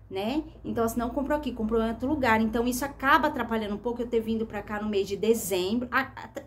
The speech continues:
entre aspas, tá, gente? Cinquenta por cento, cinquenta por cento. Eu, eu espero que vocês estejam entendendo. É, eu vim pra cá em dezembro e já grudado com as férias, né? E mesmo assim, eu acho que eu tô tendo faturamento bom,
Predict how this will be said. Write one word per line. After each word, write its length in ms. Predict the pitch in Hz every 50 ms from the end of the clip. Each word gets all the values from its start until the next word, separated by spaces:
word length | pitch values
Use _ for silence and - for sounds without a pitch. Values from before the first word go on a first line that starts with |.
| - - -
entre 300 | 330 381 381 381 403 403
aspas, 340 | 339 247 - - - - 208
tá, 120 | - 285
gente? 240 | 262 226 190 170 -
Cinquenta 360 | - 233 226 269 277 285 320
por 140 | 311 - 294
cento, 240 | - - 285 277 277
cinquenta 200 | - 311 294 302
por 60 | -
cento. 200 | - 233 190 180
Eu, 100 | 196 202
eu 120 | 220 -
espero 260 | 220 220 - 233 220 220
que 80 | 220
vocês 120 | - 254 233
estejam 260 | - 247 233 233 240
entendendo. 520 | 240 240 277 302 302 277 220 175 160 156 156 - - - - - - - - - - - - -
É, 80 | - 208
eu 80 | 208
vim 140 | 202 220 226
pra 140 | 214 220 226
cá 140 | 220 233 226
em 60 | 226
dezembro 680 | 226 226 226 220 220 220 208 220 247 262 269 302 277 -
e 80 | 254 233
já 360 | 214 - 240 233 254 277 302
grudado 600 | 302 262 233 262 269 277 214 233 226 240 226 -
com 80 | - 320
as 180 | 359 - -
férias, 600 | - - 294 240 226 208 185 180 165 156 - - - - - - -
né? 340 | 196 202 202 220 269 320 - - - - -
E 120 | - 240
mesmo 420 | 233 233 226 214 269 311 - 330
assim, 380 | 339 330 - - 320 294 294 -
eu 240 | - 240 247 262 254
acho 280 | 233 226 254 254 - -
que 60 | -
eu 80 | 269 269
tô 80 | 277
tendo 220 | 269 262 269 262 254
faturamento 580 | 254 269 262 269 269 262 254 254 254 262 262
bom, 300 | 302 - 269 202 190 185